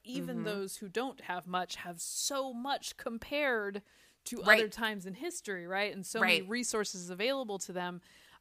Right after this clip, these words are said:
Speaker 1: Um, and sometimes even the people who have the most available to them in our society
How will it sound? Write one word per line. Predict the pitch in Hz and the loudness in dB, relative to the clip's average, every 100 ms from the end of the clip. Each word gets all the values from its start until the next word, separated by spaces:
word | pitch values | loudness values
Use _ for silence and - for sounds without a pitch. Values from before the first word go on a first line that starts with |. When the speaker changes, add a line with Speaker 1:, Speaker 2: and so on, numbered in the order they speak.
| - | 2
Speaker 1:
Um, | 190 180 175 175 - _ _ _ _ - | 2 2 -2 -10 -20 _ _ _ _ -2
and | 220 208 - | 0 -2 -6
sometimes | - 349 370 294 - | -2 -2 2 0 0
even | 240 247 226 208 - - - | -2 -2 -2 -6 -12 -20 -4
the | 214 | -2
people | 240 262 240 | 0 0 0
who | 226 | 0
have | 220 233 208 | 2 2 2
the | 240 | 0
most | 247 254 277 330 381 - | -2 0 2 4 2 0
available | 220 185 180 185 185 | 4 6 6 4 2
to | 190 | 6
them | 185 185 185 | 6 6 2
in | 208 | 2
our | 196 185 | 2 2
society | 190 - 180 180 | 0 6 6 6